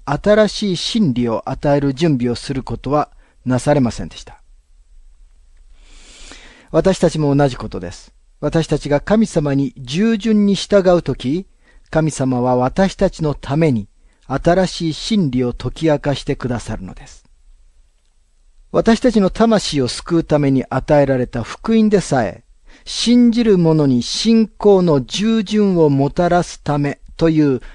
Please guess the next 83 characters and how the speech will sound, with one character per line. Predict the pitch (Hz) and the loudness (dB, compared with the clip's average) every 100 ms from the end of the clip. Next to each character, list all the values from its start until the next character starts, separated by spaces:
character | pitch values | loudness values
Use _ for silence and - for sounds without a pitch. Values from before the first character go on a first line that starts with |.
| - | -2
明 | 170 226 220 | 4 4 4
確 | 214 220 202 | 0 0 2
な | 196 180 | 4 4
目 | 165 160 - | 4 0 0
的 | 190 180 180 | -2 0 -2
の | 175 | -2
た | - 160 | -2 -2
め | 170 | 0
に | 196 - | 0 -2
与 | 127 - 113 | -4 -4 -4
え | |
ら | 107 | -6
れ | 98 | -10
て | - 90 | -14 -18
い | |
ま | - | -20
す。 | - - _ _ _ _ _ _ - - _ - - _ _ - _ - - _ - - - | -20 -20 _ _ _ _ _ _ -20 -20 _ -20 -20 _ _ -20 _ -20 -20 _ -20 -20 -20
福 | - - 196 | -10 2 4
音 | 185 | 6
の | |
中 | 175 170 147 | 6 4 4
に | 143 | 2
書 | - | -2
か | 131 160 | 0 2
れ | 151 | 2
て | - 139 | 2 2
い | |
る | 135 | 2
も | 135 | 2
の | 139 | 2
の | 135 | 2
中 | 131 127 123 | 0 -2 -4
で | 120 | -2
最 | 127 156 156 - 226 | 2 2 0 0 4
も | 226 | 4
偉 | 160 | 4
大 | 151 143 | 4 2
な | 131 | 2
文 | 117 131 | 0 -2
書 | - 117 | -2 -4
は、 | 110 147 - - - | -2 0 -2 -8 -16
ロ | - 156 208 | 0 4 6
ー | |
マ | 208 202 | 6 4
人 | 185 165 | 2 0
へ | 143 | 2
の | 156 | 0
手 | 139 110 | -2 -6
紙 | 98 | -8
で | 87 - | -12 -16
す。 | - - _ _ _ _ _ _ _ _ _ _ _ - - - - | -20 -20 _ _ _ _ _ _ _ _ _ _ _ -20 -20 -20 -12
そ | - | -8
し | - | -4
て | 165 | 0
パ | 190 | 2
ウ | 185 | 4
ロ | |
は | 147 | 2
こ | - 160 | 2 0
の | 139 | -2
信 | - - 233 | -2 0 2
仰 | 233 - 214 196 | 2 0 2 4
の | 170 | 2
従 | 131 190 202 | 0 0 0
順 | 185 180 | 0 0
の | 165 | 0
こ | - | -2
と | 151 240 - | -4 -2 -4
を | |
福 | - - - 220 | -4 -12 -4 0
音 | 208 202 | 2 2
の | 196 | 2
中 | 180 170 131 | 0 0 0
で | 151 - | 0 -2
明 | 120 - | -6 -2
ら | 156 | -2
か | 139 139 | -2 -6
に | 143 | -6
し | |
て | - 90 | -10 -14
い | |
ま | - | -14
す。 | - - | -16 -20